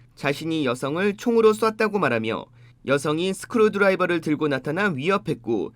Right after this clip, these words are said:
소화기로 때리려 했다고 주장했습니다. 여성은 인근 병원으로 옮겨졌지만 끝내 숨을 거뒀습니다. 엘에이 경찰국은 목격자들의 제보를 당부하며 이일삼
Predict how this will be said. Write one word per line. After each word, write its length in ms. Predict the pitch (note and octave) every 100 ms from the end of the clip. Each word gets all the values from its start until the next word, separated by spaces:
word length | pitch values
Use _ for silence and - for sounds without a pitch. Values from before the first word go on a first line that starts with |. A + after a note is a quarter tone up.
| -
소화기로 640 | - D#3+ D#3+ D3+ E3 F#3+
때리려 380 | - G3 G3 F#3
했다고 440 | F3 - D#3+ A3
주장했습니다. 920 | A3 D#3 A3 A3 G#3+ D#3 A2+ G2 D2 - _ _ - - - -
여성은 520 | D3 D#3+ D#3+ G3 D3+
인근 420 | C#3 E3 F#3 F#3
병원으로 520 | E3+ D3 E3 E3 D#3
옮겨졌지만 760 | C#3 C3 C#3 C3+ B2 B2+ F#3 G3
끝내 340 | G#3+ G#3 A3
숨을 360 | G#3+ A#3+ A3+ A3+
거뒀습니다. 800 | F3 F#3+ F#3+ D3+ A2 D#2 - _ _ - - - - -
엘에이 340 | C#3+ E3 E3+
경찰국은 840 | D#3+ D3 C#3+ D#3+ D3 B2+ C3 A3 E3+
목격자들의 760 | C#3+ - A3 G#3+ G#3 F#3 G3+ F#3+
제보를 420 | F3 D#3+ F#3+ F#3+
당부하며 680 | E3 D#3 D3+ A2 A2 C#2+ - _ - -
이일삼 680 | D#3 F#3 F#3 - A2 E2